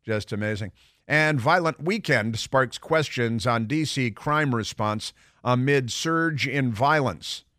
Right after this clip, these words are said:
Sure. Speaking of Democrats, they've, uh, in Philadelphia with the mobs of Democrats smashing and looting every place,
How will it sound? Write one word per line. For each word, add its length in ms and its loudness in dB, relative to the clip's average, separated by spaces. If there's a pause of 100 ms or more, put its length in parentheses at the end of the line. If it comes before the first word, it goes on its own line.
(160)
Sure. 400 -4 (520)
Speaking 420 0
of 220 2
Democrats, 580 0 (320)
they've, 460 4
uh, 200 4
in 120 0
Philadelphia 640 4
with 160 2
the 160 2
mobs 520 4
of 140 -2
Democrats 760 0 (220)
smashing 800 0
and 260 -2
looting 420 2
every 280 0
place, 420 -2